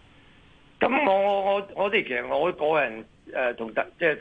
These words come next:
大家分享，就反而調轉嚟睇，即係嗱，呃，海平面上升嘅問題呢，其實以前二十年、二三年都知嘅，不過二三十年前呢，大家嘅共識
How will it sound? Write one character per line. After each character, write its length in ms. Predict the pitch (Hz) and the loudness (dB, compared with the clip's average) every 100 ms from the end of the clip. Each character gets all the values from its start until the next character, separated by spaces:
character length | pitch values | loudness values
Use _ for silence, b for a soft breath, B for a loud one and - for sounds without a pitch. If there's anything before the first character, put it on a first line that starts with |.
| - | 0
大 120 | 127 | 0
家 60 | |
分 120 | 151 165 | 2 0
享， 200 | 165 147 | 0 -2
就 200 | 139 110 | -4 -2
反 160 | - | -2
而 60 | 214 | 0
調 540 | 170 123 - - 139 | -2 -6 -8 -2 -2
轉 200 | 135 147 | 0 0
嚟 160 | 135 107 | 2 0
睇， 380 | - 110 139 - - - - - - - | 0 2 2 -2 -10 -20 -20 -20 -20 -4
即 60 | - | 2
係 60 | 233 | 2
嗱， 200 | 135 98 - - - | 2 -4 -14 -20 -6
呃， 220 | 170 160 | 0 0
海 180 | 147 208 | 2 0
平 200 | 240 175 | 2 0
面 160 | 147 214 | 0 0
上 240 | - 151 151 | 0 0 0
升 100 | 190 | 0
嘅 100 | 185 | 2
問 300 | 147 127 117 | 2 -2 -2
題 200 | 104 107 | -2 2
呢， 120 | 156 | 2
其 120 | 156 | 0
實 120 | 117 | -4
以 200 | 113 131 | -4 -8
前 120 | 117 110 | -8 -8
二 300 | 113 123 123 | -6 -2 -2
十 60 | |
年、 200 | 117 113 104 | -2 -10 -2
二 40 | |
三 200 | 156 151 | 0 0
年 120 | 117 | -2
都 120 | 107 143 | -2 -4
知 200 | - 143 | -4 -4
嘅， 240 | 131 107 | 0 0
不 60 | 107 | 2
過 80 | 196 | 0
二 240 | 175 160 | 0 -6
三 180 | 165 214 | -2 -2
十 120 | 185 147 | 0 -6
年 240 | 123 107 104 | -6 -14 -14
前 180 | 104 104 | -14 -4
呢， 160 | 156 - B B - | -4 -4 B B -2
大 120 | 123 | 0
家 160 | 147 180 | 4 2
嘅 80 | 160 | 2
共 360 | 135 107 117 | -4 -4 -8
識 140 | 117 | -8